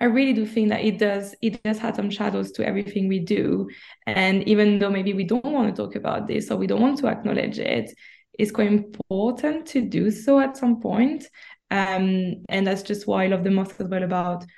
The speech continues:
about reading and about novels. I really strongly believe in the power of novels, actually, in bringing those kind of conversations in a more organic way in the, in the everyday. And I felt,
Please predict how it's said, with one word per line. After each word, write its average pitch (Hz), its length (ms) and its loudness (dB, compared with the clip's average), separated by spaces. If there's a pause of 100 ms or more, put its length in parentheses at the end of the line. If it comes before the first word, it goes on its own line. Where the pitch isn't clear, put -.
(160)
about 190 200 4
reading 196 380 4
and 175 80 0
about 180 260 2
novels. 185 600 -2 (100)
I - 60 0
really 196 320 4
strongly 190 380 -2
believe 175 220 0
in 175 140 0
the 165 80 -4
power 175 320 0
of 170 100 -6
novels, 165 400 0
actually, - 720 -4 (220)
in 185 240 4
bringing 185 520 2
those 180 220 -2
kind 185 160 0
of 175 100 -6
conversations 185 720 -2
in 190 100 -2
a 175 60 -2
more 170 460 -2 (200)
organic 202 540 2
way 202 500 2 (140)
in 202 220 4
the, 180 320 2
in 196 160 2
the 180 100 -6 (120)
everyday. 180 520 0
And 202 100 -2
I 185 120 -4
felt, 180 480 -6